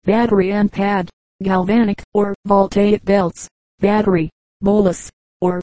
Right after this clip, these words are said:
soluble crayon, ever did or can help a case of this disease, except it be in the imagination.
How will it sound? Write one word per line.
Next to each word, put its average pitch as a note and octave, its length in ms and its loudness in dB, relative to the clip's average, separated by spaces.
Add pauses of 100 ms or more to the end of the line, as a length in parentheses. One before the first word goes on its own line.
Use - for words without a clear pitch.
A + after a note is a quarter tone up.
soluble G#3 500 -2
crayon, G3 480 0 (320)
ever F#3 220 2
did G3+ 220 2
or G3 160 -4
can F3 220 -2
help F3+ 280 -2
a F#3 80 -2
case G3+ 300 -2
of F#3+ 100 -4
this - 160 -8
disease, F3+ 600 -2 (300)
except F3 400 -6
it E3+ 140 -4
be E3+ 160 0
in E3+ 80 0
the E3+ 120 -4
imagination. E3+ 760 -2